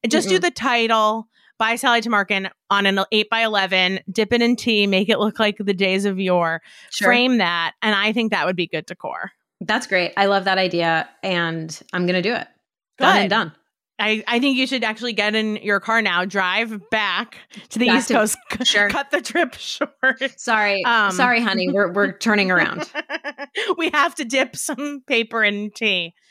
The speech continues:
Speaker 1: You
Speaker 2: I
Speaker 1: know
Speaker 2: have to
Speaker 1: what? A
Speaker 2: dip a
Speaker 1: good
Speaker 2: piece of paper.
Speaker 1: partner wouldn't even ask questions. Okay,
Speaker 2: She wouldn't,
Speaker 1: Andrea?
Speaker 2: she'd be already loading the car.
Speaker 1: Yeah.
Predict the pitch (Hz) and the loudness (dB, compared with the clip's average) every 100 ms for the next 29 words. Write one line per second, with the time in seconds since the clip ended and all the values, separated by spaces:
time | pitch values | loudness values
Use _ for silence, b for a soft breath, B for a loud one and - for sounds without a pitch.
0 | B B B 240 208 330 370 392 381 254 | B B B -6 0 2 2 2 0 0
1 | - - - 294 156 247 262 220 247 247 | 0 0 0 -2 0 0 0 0 0 0
2 | 220 175 170 - 170 156 - - - - | 0 -2 -4 -6 -8 -8 -16 -20 -14 -12
3 | 220 226 226 - 349 339 226 320 320 320 | -6 -2 0 2 2 2 2 0 2 2
4 | 320 320 311 277 269 277 277 285 233 151 | 2 2 2 2 2 0 0 0 0 -4
5 | - _ _ 294 285 190 185 | -12 _ _ -2 0 0 -4